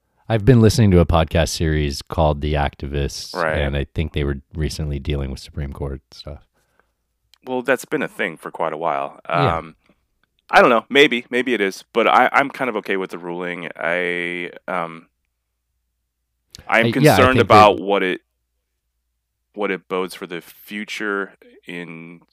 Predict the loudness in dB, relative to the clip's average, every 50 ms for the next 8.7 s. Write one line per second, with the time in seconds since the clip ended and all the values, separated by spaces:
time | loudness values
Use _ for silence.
0 | _ _ _ _ _ _ _ _ _ _ _ _ _ -16 -16 -16 -14 -14 -12 -12
1 | -12 -12 -12 -12 -12 -14 -12 -10 -8 -8 -10 -10 -10 -8 -6 -6 -6 -8 -8 -6
2 | -6 -6 -6 -8 -12 -18 -16 -18 -18 _ -14 -14 -14 -12 -12 -12 -14 -14 -16 -16
3 | -12 -10 -10 -8 -8 -10 -10 -12 -18 _ _ _ _ _ _ _ _ _ _ _
4 | _ -14 -12 -12 -12 -12 -16 -16 -18 _ _ _ _ -18 -16 -14 -14 -16 -16 -18
5 | -20 -20 _ _ _ _ _ _ _ _ _ _ _ _ _ -10 -10 -10 -8 -10
6 | -14 -18 -18 -20 _ _ _ _ _ _ _ _ _ _ _ -10 -8 -8 -6 -6
7 | -8 -10 -12 _ _ _ _ -18 -18 -18 -18 -18 -20 -18 -18 -18 -18 _ _ -16
8 | -14 -14 -12 -12 -12 -12 -10 -8 -6 -6 -6 -8 _ -16